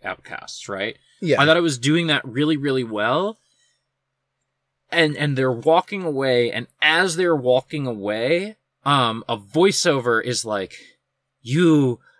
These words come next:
Speaker 1: uh, aligned yourself with us as outcasts in Yakuza, and now you're being outcast." Like, the voiceover, Ozawa explains the thing that we just saw play out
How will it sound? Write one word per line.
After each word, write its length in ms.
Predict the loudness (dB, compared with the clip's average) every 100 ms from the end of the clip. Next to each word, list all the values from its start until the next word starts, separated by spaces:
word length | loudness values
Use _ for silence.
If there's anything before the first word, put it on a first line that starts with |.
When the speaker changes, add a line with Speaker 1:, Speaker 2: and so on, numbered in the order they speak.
| _ _
Speaker 1:
uh, 500 | 0 2 2 2 0 -4 _
aligned 460 | -4 0 2 2 0
yourself 420 | -2 2 0 2
with 140 | -2 -2
us 240 | 0 0 -2
as 140 | -2
outcasts 720 | 0 -2 -2 0 0 0 -6
in 140 | -6 0
Yakuza, 640 | 0 0 -2 -4 -2 -2
and 80 | 0
now 180 | 0 0
you're 280 | 2 0
being 380 | 0 -4 -4 -4
outcast." 460 | -4 -4 -2 -4 -4 -4
Like, 220 | 0 0 -2 -20 -18 -4
the 160 | 2 2
voiceover, 800 | 2 2 2 2 2 4 4 4
Ozawa 600 | 2 4 4 6 6 4
explains 880 | 0 -4 -6 -4 -2 -2 -2 -4 0
the 140 | 0
thing 260 | 0 -2 -2
that 140 | -4
we 120 | -4
just 300 | -4 -4 -2
saw 260 | 0 2 0
play 320 | -2 -2 0
out 340 | 2 2 2